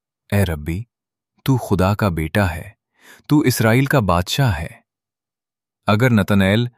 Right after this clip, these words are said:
شرع کے معلموں کی رہنمائی پر بھروسہ کر لیتا، تو وہ نجات دہندہ کو کبھی بھی نہ پا سکتا۔ صرف مسیح یسوع کو بذات خود دیکھنے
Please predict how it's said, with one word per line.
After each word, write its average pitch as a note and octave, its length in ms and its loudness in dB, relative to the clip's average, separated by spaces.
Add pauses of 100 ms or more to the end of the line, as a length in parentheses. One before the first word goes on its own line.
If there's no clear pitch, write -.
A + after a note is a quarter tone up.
شرع C#3 320 4
کے D3+ 160 2
معلموں A2+ 500 4
کی A#2 140 0
رہنمائی F2+ 460 0
پر A2+ 120 -2
بھروسہ F2 480 -2
کر A2 160 0
لیتا، D#2+ 400 -6 (460)
تو C3 100 2
وہ C3+ 120 4
نجات G#2 360 4
دہندہ A2 500 2
کو C3 120 0
کبھی B2+ 300 2
بھی C3 120 2
نہ F#2 180 2
پا C#2+ 140 -6
سکتا۔ - 360 -12 (1040)
صرف - 320 0
مسیح A2 460 4
یسوع B2 240 0
کو B2+ 180 0
بذات G2 480 0
خود G#2+ 340 -2
دیکھنے F2 440 -4